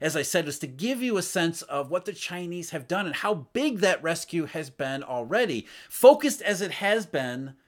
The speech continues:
on finance, the banking system. What has the P B O C been doing since the middle of last year, and really going back to the lockdown period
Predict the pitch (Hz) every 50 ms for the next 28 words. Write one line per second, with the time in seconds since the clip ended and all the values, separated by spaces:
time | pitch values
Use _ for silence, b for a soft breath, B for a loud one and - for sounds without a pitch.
0 | b b b b b b b b b b - 127 131 151 160 - - - - -
1 | - 185 220 240 214 147 104 87 - - - - - 135 - _ - 202 208 240
2 | 254 233 - 185 143 110 95 - - - 104 87 - - - 73 - _ _ _
3 | b b b b b - 208 269 254 277 277 240 - 240 - - - 233 226 185
4 | 214 208 190 175 - - 190 180 147 160 147 123 - 247 277 269 233 202 185 165
5 | - - - 190 196 - - - 190 170 160 156 156 156 147 127 123 135 127 123
6 | 117 - - 226 247 208 180 202 285 311 320 226 151 180 170 156 - - 160 156
7 | 151 143 - - - 151 143 139 123 110 b b b b b b b b - 107
8 | 101 113 151 226 240 - - - 175 147 127 110 - - 131 113 107 104 104 107
9 | 110 104